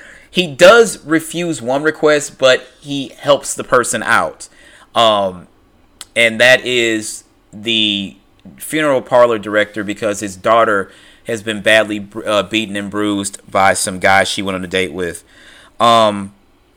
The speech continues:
so anyway, his youngest son, Michael, who was a Marine during World War Two, introduces his girlfriend, Kay Adams, to his family at the reception. Uh,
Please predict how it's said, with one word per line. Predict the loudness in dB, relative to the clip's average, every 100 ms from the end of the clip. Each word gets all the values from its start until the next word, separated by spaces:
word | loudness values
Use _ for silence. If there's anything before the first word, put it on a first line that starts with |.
| _ _ _ _ _ -20 -8
so | -2 0
anyway, | 4 4 4
his | 0 0
youngest | 0 0 0
son, | 0
Michael, | 2 0 0 -2
who |
was | -2 -4
a |
Marine | -4 -2 -4 -2
during | -2 0
World | 2 2 2
War | -2
Two, | -2 0 0 0
introduces | -4 -8 -6 -6 -6 -8
his | -4
girlfriend, | -2 0 -2 -6
Kay | -2 2
Adams, | 4 2 -2
to | -8
his | -10
family | -6 -6 -6
at | -8
the | -12
reception. | -4 -2 -2 -4 -8 -10 -20 -20 -20 -20 -20 -20 _
Uh, | 4 6 6 4